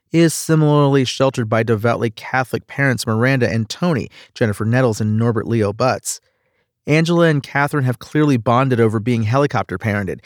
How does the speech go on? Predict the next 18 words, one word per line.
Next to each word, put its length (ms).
and 100
it's 140
their 140
shared 380
rebellious 500
streak 240
that 100
has 140
them 160
sneaking 480
out 100
into 180
the 120
woods 340
to 140
explore 360
drain 400
pipes 360